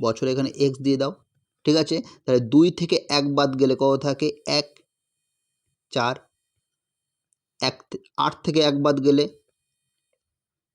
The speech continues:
সাত এক্স। তাহলে এক্স সমান কত হচ্ছে? চার সাতে আঠাশ, আঠাশ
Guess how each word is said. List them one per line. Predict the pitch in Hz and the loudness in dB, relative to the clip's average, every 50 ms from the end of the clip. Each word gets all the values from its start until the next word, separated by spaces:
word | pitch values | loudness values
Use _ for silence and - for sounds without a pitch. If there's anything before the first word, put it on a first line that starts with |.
| _ | _
সাত | - - - 131 123 139 143 - _ _ _ _ _ - | -16 -6 -2 -2 -2 -2 -2 -6 _ _ _ _ _ -4
এক্স। | 135 127 127 - - - - _ _ _ _ _ _ _ _ _ - | -2 -2 -2 -4 -10 -20 -20 _ _ _ _ _ _ _ _ _ -10
তাহলে | - 120 117 - - | -6 -6 -6 -2 0
এক্স | 135 135 139 - - | 0 0 -2 -2 -4
সমান | - 147 147 143 | -2 0 0 0
কত | 143 139 135 - 151 | 0 0 0 2 2
হচ্ছে? | 143 147 147 - - 165 170 - - _ _ _ _ | 0 0 0 -4 -6 -6 -6 -6 -8 _ _ _ _
চার | - - 110 107 | -6 -4 -4 -4
সাতে | - - - 131 123 - - 320 339 - _ _ _ _ _ _ _ _ _ _ _ - | -6 -8 -8 -8 -6 -4 -6 -6 -6 -8 _ _ _ _ _ _ _ _ _ _ _ -16
আঠাশ, | 143 139 143 - 151 151 - - _ _ _ _ _ _ _ _ _ _ _ _ _ _ _ _ _ _ _ _ _ _ _ _ - | -16 -14 -12 -14 -14 -14 -16 -20 _ _ _ _ _ _ _ _ _ _ _ _ _ _ _ _ _ _ _ _ _ _ _ _ -8
আঠাশ | - 117 113 - 151 165 - - | -6 -6 -4 -4 -6 -8 -8 -10